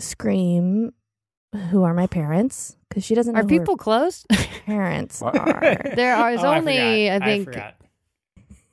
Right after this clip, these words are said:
Speaker 2: one in there right now, and
Speaker 1: Did
Speaker 2: Elizabeth's
Speaker 1: Ben
Speaker 2: been
Speaker 1: say,
Speaker 2: talking a
Speaker 1: "I
Speaker 2: long time.
Speaker 1: forgot"?
Speaker 4: I forgot. <laughs>
Speaker 1: You're just listening to me vamp.
Speaker 4: Mm, it's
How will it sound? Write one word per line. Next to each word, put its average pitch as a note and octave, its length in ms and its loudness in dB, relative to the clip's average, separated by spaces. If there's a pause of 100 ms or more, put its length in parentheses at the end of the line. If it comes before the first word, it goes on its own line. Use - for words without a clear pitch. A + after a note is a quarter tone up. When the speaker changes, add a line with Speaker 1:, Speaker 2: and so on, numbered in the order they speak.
(160)
Speaker 2:
one G#3 260 2
in A3 160 -4
there D#3 220 -4
right D#3 200 -8
now, C#3+ 420 -12
and F3 180 -6
Speaker 1:
Did F3+ 60 -2
Speaker 2:
Elizabeth's G3 280 -4
Speaker 1:
Ben A#3 180 4
Speaker 2:
been G3 100 -8
Speaker 1:
say, G4+ 340 2
Speaker 2:
talking D#3+ 100 -4
a E3 40 -2
Speaker 1:
"I A#3 120 4
Speaker 2:
long - 0 -
time. F3 100 -4
Speaker 1:
forgot"? G3+ 600 2 (840)
Speaker 4:
I D#3 140 -4
forgot. B2 420 -10
<laughs> - 2000 0 (1120)
Speaker 1:
You're C4 200 2
just A#3+ 100 0
listening G3+ 440 4
to G3 60 0
me F#3+ 160 2
vamp. D#3+ 440 0 (720)
Speaker 4:
Mm, C3 280 -6
it's - 160 -20